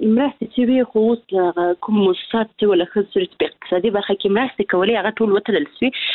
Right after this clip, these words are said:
لکه ډي ار سي و، همداسې پاملرنه نورې، ځکه چې په هغه مؤسسات کې کومه ښځینه کارکوونکې چې وي، هغوی له کار څخه منع سوې او دوی هم د اعتراض په ډول خپل، اه، فعالیتونه ودروله. اه، نو همداسې، م، ډي ار سي مؤسسه چې وه، هغه له افغان مېرمنو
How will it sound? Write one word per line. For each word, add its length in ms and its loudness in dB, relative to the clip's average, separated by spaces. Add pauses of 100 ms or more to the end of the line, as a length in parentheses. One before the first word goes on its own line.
(100)
لکه 220 0
ډي 180 2
ار 60 -2
سي 220 -2
و، 40 2
همداسې 420 -2
پاملرنه 480 2
نورې، 280 2 (360)
ځکه 140 0
چې 220 -8
په 80 2
هغه 120 -2
مؤسسات 420 0
کې 140 -8
کومه 220 0
ښځینه 380 0
کارکوونکې 680 -2
چې 140 -4
وي، 180 4
هغوی 240 2
له 120 0
کار 220 -4
څخه 220 -6
منع 240 2
سوې 240 -2 (440)
او 140 0
دوی 200 0
هم 100 0
د 80 -4
اعتراض 400 0 (100)
په 60 -2
ډول 140 -2
خپل، 300 0
اه، 300 0
فعالیتونه 440 -2
ودروله. 520 0 (600)
اه، 180 0
نو 120 4 (120)
همداسې، 420 0 (200)
م، 680 2 (220)
ډي 140 0
ار 100 -2
سي 180 -4
مؤسسه 320 0
چې 120 -4
وه، 120 2
هغه 140 -4
له 180 0
افغان 240 -4
مېرمنو 340 -2